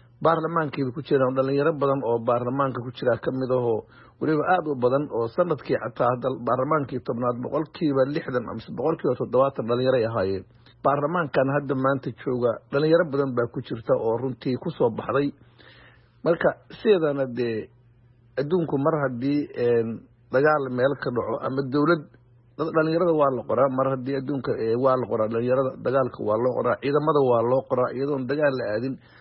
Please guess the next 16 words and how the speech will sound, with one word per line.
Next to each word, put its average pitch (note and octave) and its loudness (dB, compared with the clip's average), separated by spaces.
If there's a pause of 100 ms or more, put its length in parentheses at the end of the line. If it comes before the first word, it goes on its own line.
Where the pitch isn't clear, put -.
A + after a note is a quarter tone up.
(180)
haddana D#3+ 2
ciidamada C#3+ 0
waa A#2+ 4
loo B2+ 4
qoraa. G#2+ -2 (640)
Marka - -4
dhalinyaradu E3 2
waxa C#3+ 0
weeye C#3 -2
sayda D3 0
dal C#3+ 2
aan A#2+ -2
dhalinyaro B2+ 0
lahayn B2+ 0
ama A2+ -8
dhalinyarada C#3+ -2